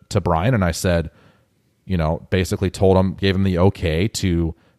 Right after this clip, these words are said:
be a little more aggressive." And I saw th-, exactly the moment he said,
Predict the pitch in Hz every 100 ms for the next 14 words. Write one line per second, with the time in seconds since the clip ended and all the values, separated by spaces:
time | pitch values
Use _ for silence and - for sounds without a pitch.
0 | _ 98 101 101 101 98 104 - 117 139
1 | 92 82 90 - - 117 143 117 98 -
2 | 92 104 120 135 131 117 113 95 101 95
3 | - - 113 95 80